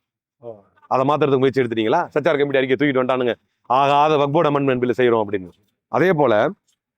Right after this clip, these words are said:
நேஷனல் ஆவரேஜ் ஏழு பர்சன்டேஜ், முஸ்லீமுடைய ஆவரேஜ் மட்டும் நாலு பர்சன்டேஜ். இருபது வயசுக்கு மேல எவனும் எதுவும் படிக்கிறது கிடையாது. அதே போல இருபதுல ஒரு ஆள் தான் பி ஜியே படிக்கிறான். அது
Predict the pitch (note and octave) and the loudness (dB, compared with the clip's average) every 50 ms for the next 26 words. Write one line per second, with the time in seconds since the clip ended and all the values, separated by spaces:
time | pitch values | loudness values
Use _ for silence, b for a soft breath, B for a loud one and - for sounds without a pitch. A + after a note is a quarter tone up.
0 | _ _ _ _ _ _ _ _ _ _ _ _ _ A#2 A2 - C3+ C#3+ G#3 A#3+ | _ _ _ _ _ _ _ _ _ _ _ _ _ -20 -12 -6 -4 -2 -2 0
1 | - B3+ A#3+ G#3+ G3 G3+ G#3 G#3+ G3+ D#3 E3+ F#3+ G3+ E3 C#3 D#3+ C3+ F#3+ F3+ D#3 | 0 2 2 4 4 4 4 4 4 4 2 2 2 2 0 0 2 2 2 2
2 | C#3 A2 G2+ G2 - _ _ _ _ _ _ _ _ _ _ - - - - - | 0 0 -2 -10 -18 _ _ _ _ _ _ _ _ _ _ -20 -18 -18 -18 -20
3 | - _ _ _ - C#3+ E3 D#3+ - C4+ C#4 B3+ B3+ A3 F#3+ F3 F3+ G3 G3+ F#3+ | -20 _ _ _ 0 0 0 0 2 0 2 2 2 2 2 2 2 2 2 2
4 | F3 E3+ F#3+ G3+ F3+ C#3+ D3 F3 G#3 G#3 D#3+ F3 F3 F#3 G3 F3 D#3 C#3 D#3+ F#3+ | 2 2 2 2 2 2 2 2 2 0 0 0 0 0 0 0 0 2 2 2
5 | G#3 F#3+ F#3 G#3 F3 G3 F3+ F3+ E3+ D#3 D#3 E3+ E3+ D#3 D#3+ C#3+ C#3 D3 D3 D3 | 4 4 4 4 2 2 0 2 2 2 4 4 4 2 2 2 0 0 0 0
6 | C3 B2 A2+ G#2 G2 F2+ - _ _ _ _ _ _ _ _ _ _ _ _ _ | 0 0 0 0 -2 -4 -6 _ _ _ _ _ _ _ _ _ _ _ _ _
7 | _ _ _ _ _ _ _ _ _ _ _ _ A2+ C#3 F3 G3 E3 D#3 C#3 B2 | _ _ _ _ _ _ _ _ _ _ _ _ 0 0 2 2 2 2 2 2
8 | A2+ A2 B2 E3+ - _ _ _ _ _ _ _ _ _ _ _ - D#3+ - C4 | 2 2 0 -2 -6 _ _ _ _ _ _ _ _ _ _ _ -2 0 2 2
9 | C4+ C4 B3 A#3 G#3+ F3 E3+ G#3 G3 F#3+ F#3 F#3 A3+ E3 - F#3 G3 E3 F#3 F3+ | 2 2 2 2 2 2 2 2 2 2 2 0 -2 0 0 0 2 2 2 2
10 | C#3 C3 A#2 A2 G2+ G2 - _ _ _ _ _ _ _ _ _ _ _ _ _ | 0 0 -2 -2 -4 -4 -8 _ _ _ _ _ _ _ _ _ _ _ _ _
11 | _ _ _ _ - C3+ C#3+ C#3 | _ _ _ _ -2 0 2 2